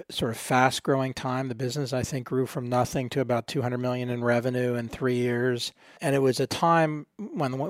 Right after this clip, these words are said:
when the company went public where the public markets were valuing growth among other things. They didn't care about anything else. All you had to do was grow.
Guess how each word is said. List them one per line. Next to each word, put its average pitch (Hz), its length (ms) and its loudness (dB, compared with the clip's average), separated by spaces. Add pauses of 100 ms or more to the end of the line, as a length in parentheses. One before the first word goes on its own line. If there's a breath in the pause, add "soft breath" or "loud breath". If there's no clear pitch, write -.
when 147 120 -2
the 131 80 -4
company 135 300 0
went 123 160 -6
public 135 480 2
where 123 220 0
the 113 80 -8
public 135 340 0
markets 123 460 -2
were 123 80 -2
valuing 120 540 0
growth 120 380 2
among 123 460 -2
other 131 220 4
things. 120 400 -2
They 139 140 8
didn't 143 120 6
care - 100 2
about 131 140 6
anything 147 320 0
else. 110 240 -2
All 131 160 6
you 139 80 4
had 139 120 2
to 131 40 -8
do 135 140 6
was 120 100 2
grow. 110 360 -4